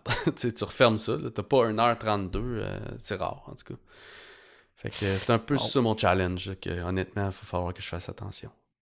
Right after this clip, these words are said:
Speaker 2: Hmm, en tout cas, fait que, euh, si on, on résume, finalement, on arrive à, au lieu de faire une stratégie <laughs> marketing de lancement, euh,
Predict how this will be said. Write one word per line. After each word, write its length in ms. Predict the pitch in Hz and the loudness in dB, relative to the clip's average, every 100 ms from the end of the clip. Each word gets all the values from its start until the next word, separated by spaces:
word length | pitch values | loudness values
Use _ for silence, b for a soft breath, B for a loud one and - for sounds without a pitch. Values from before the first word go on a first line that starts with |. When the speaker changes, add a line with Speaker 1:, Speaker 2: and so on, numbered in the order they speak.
| _ _ _ _ _ _ _ _ _ _ _ _ _ _ _ _ _ _ _ _ _ | _ _ _ _ _ _ _ _ _ _ _ _ _ _ _ _ _ _ _ _ _
Speaker 2:
Hmm, 340 | 165 156 123 98 | 6 8 10 8
en 120 | 101 | 6
tout 100 | - | 6
cas, 180 | 123 113 - | 4 4 2
fait 180 | - 98 | 2 4
que, 140 | - | 8
euh, 240 | 101 98 101 _ _ _ _ - 135 | 8 8 6 _ _ _ _ -2 -2
si 260 | - - 156 | 6 8 10
on, 720 | 156 131 110 107 104 101 101 120 - _ _ _ _ _ _ _ _ _ _ _ _ _ _ _ _ | 8 8 8 8 6 6 2 -2 -8 _ _ _ _ _ _ _ _ _ _ _ _ _ _ _ _
on 120 | - 107 | 4 6
résume, 420 | 107 98 127 143 | 6 6 6 4
finalement, 320 | - 104 117 | 4 4 6
on 80 | 110 | 6
arrive 420 | 98 98 117 123 | 6 6 4 4
à, 260 | 104 101 117 B B B B B B - | 6 6 4 B B B B B B 4
au 120 | 110 | 6
lieu 120 | 127 | 8
de 60 | - | 8
faire 380 | 123 123 123 - | 10 12 10 6
une 180 | 113 98 | 4 4
stratégie 880 | - - 131 - 113 107 117 120 120 _ _ | 4 2 4 8 8 8 8 6 2 _ _
<laughs> 240 | - - | -10 -2
marketing 600 | 127 117 - 110 - 120 | 2 2 2 0 4 6
de 80 | 117 | 8
lancement, 600 | 98 95 92 - 101 127 B B B B 110 | 8 10 10 8 8 4 B B B B 4
euh, 420 | 98 95 95 | 6 8 6